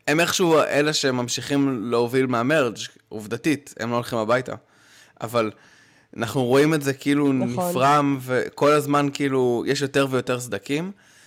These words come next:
Speaker 1: והפעם אנחנו גם רואים את, אה, לינזי שנמאס לה סופית מג'ונתן, ופשוט מלכלכת עליו ורוצה שהוא ילך הביתה.
Speaker 2: כן.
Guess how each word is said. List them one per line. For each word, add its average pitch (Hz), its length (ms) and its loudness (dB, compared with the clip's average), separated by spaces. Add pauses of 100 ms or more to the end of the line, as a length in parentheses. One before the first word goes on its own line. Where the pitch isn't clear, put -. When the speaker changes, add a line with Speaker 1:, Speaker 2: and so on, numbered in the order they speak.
(140)
Speaker 1:
והפעם 113 380 0
אנחנו 127 320 -4
גם 117 160 -2
רואים 117 300 -2
את, 113 240 -10
אה, 107 80 -2
לינזי 127 320 -2
שנמאס 117 520 -4
לה 117 120 -2
סופית 135 380 -8
מג'ונתן, 147 600 -2 (680)
ופשוט 98 1300 -4
מלכלכת 117 440 -2
עליו 117 300 2
ורוצה 104 320 -6
שהוא 107 160 -2
ילך 104 180 -4
הביתה. 101 380 -2 (1040)
Speaker 2:
כן. 185 240 -2